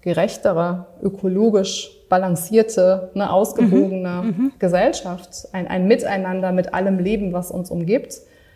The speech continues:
Speaker 1: dann sind es ganz andere Ziele, die ich mir setze. Also wir haben noch nie bei Wildling ein Umsatzziel gesetzt.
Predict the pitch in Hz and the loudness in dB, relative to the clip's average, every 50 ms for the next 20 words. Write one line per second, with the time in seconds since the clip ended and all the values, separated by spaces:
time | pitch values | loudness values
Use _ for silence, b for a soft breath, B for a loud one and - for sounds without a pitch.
0 | b b - 185 175 208 214 190 190 - - 240 254 269 254 254 - 208 196 190 | b b 2 2 2 2 0 -4 -6 -6 -4 -2 0 0 0 0 0 -2 -2 -2
1 | 185 190 - 240 214 185 170 170 165 - 170 170 165 156 - - - - - 190 | -2 -2 0 0 0 0 0 -2 -6 -6 -8 -8 -6 -6 -8 -8 -10 -12 -12 -10
2 | 196 - 175 170 175 196 208 220 214 208 175 196 214 233 254 269 220 208 190 180 | -4 -4 -2 0 0 0 2 2 0 0 0 2 4 6 6 6 4 4 2 2
3 | 196 - 190 180 180 170 - - 226 226 190 175 175 - - - 175 165 156 160 | 0 -2 -2 -4 -4 -4 -2 0 0 2 2 0 0 -4 -8 -4 -4 -4 -2 -2
4 | 160 160 160 165 - - - - - _ | -2 -4 -4 -6 -6 -12 -16 -16 -18 _